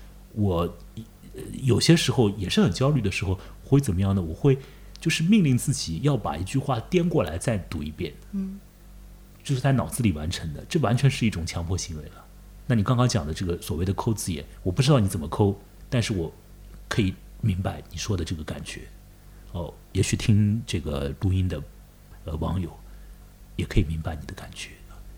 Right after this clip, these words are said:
Speaker 1: 所以你高一的时候有这种焦虑和这种强迫的思维和这个行为，然后呢？嗯。
Speaker 2: 然后，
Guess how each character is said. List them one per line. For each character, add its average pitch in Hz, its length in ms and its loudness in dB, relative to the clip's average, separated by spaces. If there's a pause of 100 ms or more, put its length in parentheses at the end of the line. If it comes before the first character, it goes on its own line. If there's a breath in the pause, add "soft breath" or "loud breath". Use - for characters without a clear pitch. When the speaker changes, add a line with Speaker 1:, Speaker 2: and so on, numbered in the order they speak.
(120)
Speaker 1:
所 123 120 2
以 117 40 6
你 85 340 2
高 123 160 6
一 123 80 6
的 107 100 2
时 98 140 -2
候 98 80 2
有 82 60 -2
这 76 80 -6
种 95 120 -2
焦 98 220 0
虑 95 160 2
和 87 140 -2
这 - 40 -8
种 78 120 -4
强 76 200 -6
迫 76 320 -6
的 71 220 -6
思 - 240 -2
维 71 300 -6
和 - 440 -14
这 - 140 -12
个 - 80 -14 (480)
行 78 280 -6
为， - 120 -12 (140)
然 80 140 -4
后 90 120 2
呢？ 80 140 -2 (400)
嗯。 - 80 -8 (760 loud breath)
Speaker 2:
然 208 240 2
后， 220 460 4